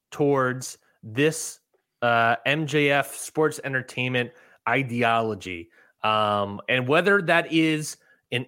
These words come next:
in-, uh, M J F as champion, whether that is an increase of, of specific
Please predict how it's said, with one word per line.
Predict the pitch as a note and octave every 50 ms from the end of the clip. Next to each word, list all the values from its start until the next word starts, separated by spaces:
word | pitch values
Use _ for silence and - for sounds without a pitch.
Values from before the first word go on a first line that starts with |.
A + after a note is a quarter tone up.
| -
in-, | C#3+ D3+ E3 G3 G3+ - - -
uh, | D3 C#3+ C#3+ C3+ C3+ C3 C3 -
M | D3+ D#3+ F#3+ E3+
J | G3+ G3 G3
F | F#3 -
as | G3+ - -
champion, | - F#3+ F3+ F3+ F3 - F#3+ F3+ F#3 F#3+ F#3+ - _ _ _ _
whether | - A#2+ B2+ B2+ C#3 C3+
that | C3+ C3+ C3
is | C3+ C3+ C3+ A#2 B2+
an | B2 B2+ _ - -
increase | D#3 F3 G#3+ A3 - - - G3+ G3 G3 G3+ F#3 - - - - _ _ _ -
of, | C3+ C#3 C#3 C3+ C#3 C3+ C3 C3+ - _ -
of | A#2 B2+ B2 B2 B2 A2+ A2+
specific | - - - - - D3 - - D#3 D3+ - F#3+ F3+ - - -